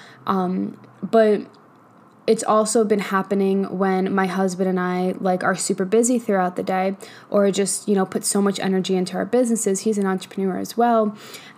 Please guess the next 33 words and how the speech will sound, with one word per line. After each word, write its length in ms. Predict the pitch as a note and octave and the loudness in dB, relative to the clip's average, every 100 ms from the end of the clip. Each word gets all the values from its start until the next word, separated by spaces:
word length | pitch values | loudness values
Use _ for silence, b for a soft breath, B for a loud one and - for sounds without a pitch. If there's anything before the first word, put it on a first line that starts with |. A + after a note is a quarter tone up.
| - | 0
And 200 | G#3+ G#3 | 4 6
then, 460 | G3+ G3 G3 G3 | 4 4 2 0
you 80 | F#3 | 0
know, 180 | F#3+ F3+ | 2 0
come 280 | F3+ G3+ F#3+ | 0 0 -2
three 300 | - F#3+ F#3+ | -2 0 0
P 220 | F#3+ F#3+ | 0 0
M, 160 | F#3 F3+ | 0 0
I 80 | |
look 200 | F#3 F#3 | 0 0
at 40 | F#3+ | -2
him 60 | |
and 100 | F#3 | -2
I'm 60 | F#3 | 0
like, 160 | F#3 F3+ | -2 -2
"Dude, 160 | F#3 | -4
there's 200 | F#3 F3 | -4 -4
no 120 | F#3 F3 | -2 -2
way 120 | F3+ | -4
I'm 140 | - | -6
cooking." 480 | - A3+ - - G#3 - | -2 -2 -2 -6 -8 -10
<laughs> 40 | - - G3 G#3+ - A3+ D4 - D#4 B3 A#3 D4+ D4 G#3 | -16 -8 -6 -6 -8 -8 -8 -6 -6 -6 -8 -10 -8 -4
Or, 120 | G#3 | 0
"There's 180 | G3+ G3+ | 0 2
no 140 | G3+ | 2
way 100 | G3+ | 4
I'm 140 | G3+ G3 | 2 2
cleaning 320 | - G3 F#3 | 2 2 2
up 160 | F3 - | -2 -4
this 160 | G3+ | -4
house 340 | G#3 A3 B3 G3+ | 2 2 2 0
right 180 | F#3 | 0
now." 340 | F#3+ F3+ - | 0 -2 -4